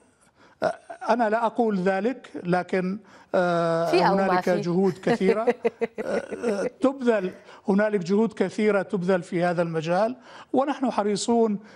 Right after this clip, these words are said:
Speaker 1: ليس على العودة المادية لهذه المؤسسة العربية أو تلك، لكن على ترسيخ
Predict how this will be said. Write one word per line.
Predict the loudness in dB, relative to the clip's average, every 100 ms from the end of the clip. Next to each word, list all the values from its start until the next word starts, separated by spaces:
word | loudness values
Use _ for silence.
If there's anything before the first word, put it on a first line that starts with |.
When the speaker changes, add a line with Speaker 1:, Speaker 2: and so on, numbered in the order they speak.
| 0
Speaker 1:
ليس | 2 4 2 0 0
على | 0 2 2 2 0 0 0
العودة | 0 2 0 0
المادية | 0 0 0 0 2 2 0 -4 -12 -20 -4
لهذه | 0 2 2 2 0
المؤسسة | 0 -2 -2 0
العربية | 0 0 0 0 2 0
أو | 0
تلك، | 0 0 -6 -20 -20 0
لكن | 0 2 0
على | 0 0
ترسيخ | -2 -4 0 0 0